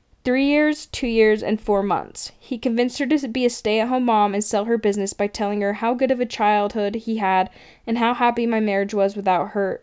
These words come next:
without telling her, which today I found out, that our arrangement was everything, everything before nine A M and after five P M was split fifty fifty. Sunday was my day off and I was brought out twice a week.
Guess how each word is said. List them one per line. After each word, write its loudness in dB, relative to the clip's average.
without 4
telling -2
her, -2
which 0
today 4
I 2
found 2
out, 2
that 4
our 8
arrangement 4
was 2
everything, 0
everything 0
before 0
nine 0
A -2
M -2
and -10
after -4
five 2
P -6
M -4
was -8
split -4
fifty -8
fifty. -8
Sunday 4
was 6
my 4
day 4
off 4
and -2
I 0
was 0
brought 2
out 2
twice -4
a -2
week. -4